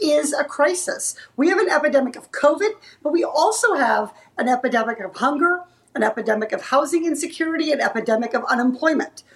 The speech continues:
What we do not have is an epidemic of lawsuits, and Senator Mitch McConnell is the problem here. It's not Democrats. It's not even Republicans. It's coming down to one person,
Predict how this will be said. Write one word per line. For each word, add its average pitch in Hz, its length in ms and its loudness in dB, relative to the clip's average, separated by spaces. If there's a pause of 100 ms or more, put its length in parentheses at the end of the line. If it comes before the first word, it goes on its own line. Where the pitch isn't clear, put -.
(140)
What 311 240 2
we 330 240 4
do 359 320 4
not 277 240 0
have - 480 -4 (420)
is 339 160 0
an 330 140 -2 (100)
epidemic 269 760 0
of 214 100 -2
lawsuits, 240 920 -2
and 269 200 0
Senator 359 420 0
Mitch 277 300 0
McConnell 311 760 -2 (120)
is 320 440 -2 (200)
the 277 80 -4
problem 277 500 2
here. - 320 -8 (300)
It's 247 160 -4
not 254 300 2
Democrats. 311 760 -2
It's - 120 -16
not 359 200 -2
even 440 160 -2 (140)
Republicans. 349 840 -4 (280)
It's 285 240 -2
coming 349 380 4
down 302 260 4
to 285 100 -4
one 285 400 0
person, 226 480 -4